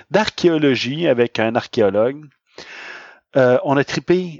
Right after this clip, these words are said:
on a tripé, on a tripé. Moi, je pensais qu'on allait ramasser des clous qui dataient des années, euh, je sais pas, moi, dix-sept cents, dix-huit cents, là, euh, des bouts de planches, euh,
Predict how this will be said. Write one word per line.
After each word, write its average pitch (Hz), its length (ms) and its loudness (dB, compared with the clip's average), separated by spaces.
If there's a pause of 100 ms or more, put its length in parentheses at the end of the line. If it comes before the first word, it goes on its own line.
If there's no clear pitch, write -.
on 139 160 -2
a 143 60 0
tripé, 165 520 -4
on 139 140 -2
a 143 80 2
tripé. 185 500 -2
Moi, 175 220 0
je 185 80 -2
pensais 143 460 0
qu'on 120 200 -4
allait 139 460 2 (580)
ramasser 185 720 2
des 147 220 0
clous 156 300 -6
qui - 140 -14
dataient 127 520 4
des 117 240 2
années, 117 480 -2
euh, 95 100 -2
je - 80 -8
sais 101 60 -10
pas, 92 200 -8
moi, 104 160 -6
dix-sept 101 300 -2
cents, 110 240 0
dix-huit 107 300 -4
cents, 107 420 0
là, 104 480 0
euh, 90 320 -2
des 110 160 -2
bouts 110 80 -8
de - 60 -12
planches, 107 680 -2
euh, 90 220 -8